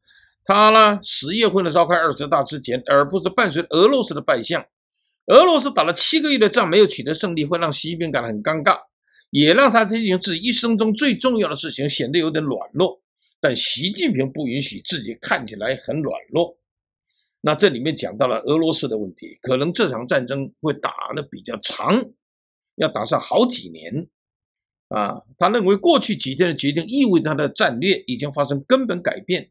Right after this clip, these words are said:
而这决定不是他软弱或失败的迹象，而是他依赖习近平的迹象。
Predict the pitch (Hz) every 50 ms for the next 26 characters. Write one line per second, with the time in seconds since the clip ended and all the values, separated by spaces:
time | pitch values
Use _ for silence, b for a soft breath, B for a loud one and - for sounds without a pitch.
0 | _ 220 143 143 139 196 190 190 - - 139 180 214 214 320 311 233 147 139 180
1 | 151 131 - 165 165 156 143 135 117 98 104 127 180 240 220 - - _ _ _
2 | _ - 135 127 - - 160 156 180 160 135 123 110 - - 123 104 104 - 151
3 | 127 107 b b b b b 143 156 147 139 170 147 170 160 - 180 185 185 185
4 | 175 151 139 - - - 139 165 190 320 294 247 156 135 104 107 107 - - -
5 | 95 - - 98